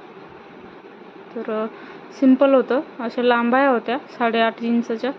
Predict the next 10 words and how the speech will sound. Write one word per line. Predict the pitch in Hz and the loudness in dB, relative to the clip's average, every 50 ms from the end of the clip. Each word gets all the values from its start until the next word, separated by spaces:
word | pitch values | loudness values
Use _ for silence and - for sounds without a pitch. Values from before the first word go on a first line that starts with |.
| - - - - - - - - - - - - | -12 -18 -20 -20 -20 -20 -20 -20 -20 -18 -12 -8
बाह्या, | 220 226 240 247 247 247 226 208 208 220 | -2 0 0 2 2 2 2 2 2 0
अ, | 233 | -2
साडेआठ | 226 - 254 247 247 247 247 247 247 262 | -2 -4 -2 0 2 0 0 0 0 0
इंचाची | 254 247 - 247 233 254 | 0 0 0 -4 -4 0
बाही | 233 269 277 277 | 2 4 6 6
होती | 262 226 - - 262 294 - - - - - - - - - - - | 4 4 0 -4 -10 -12 -12 -18 -20 -20 -20 -20 -20 -20 -20 -12 -8
आणि | 208 214 220 220 226 | -4 -4 -2 -4 -4
फोर | - - 240 233 226 226 - | -4 -2 0 0 0 0 -2
टक्स | 247 254 - - | -4 -4 -4 -4
आणि | 233 220 233 233 240 | -2 -2 0 0 -2